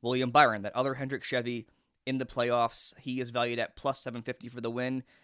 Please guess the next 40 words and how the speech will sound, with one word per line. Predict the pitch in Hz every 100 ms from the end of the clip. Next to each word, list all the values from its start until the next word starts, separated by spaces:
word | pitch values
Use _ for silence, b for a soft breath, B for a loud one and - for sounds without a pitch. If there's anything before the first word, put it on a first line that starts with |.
| b _
fifth | - 151 147 - 113
best | 131 135 -
in | 127
the | 113 101
odds, | 117 123 123 - -
and | 110 107
ten | 156 147
thousand | 143 135 131
five | 123 120
hundred | 127 123
for | 117
D | 101 117
F | 110 120
S. | 123 - - b b b _
And | 127 123
we | 135 127
keep | - 240 -
saying | 165 151 143
this, | 143 - -
I | 131
think | 143
the | 131
past | - 131 131 - _ _ _ -
four | 139 131
weeks | 135 -
of | 120
our | 120 110
dominant | 120 120 95
stretch, | - 117 107 - b b b b
he's | - 175 160
been | 185 175
the |
best | 143 117 135 -
value | 120 120 123 135 143
in | 127
the | 123
favorites | 120 120 -
category | - 127 123 123 123
by | 98
far. | 104 - 120 120 120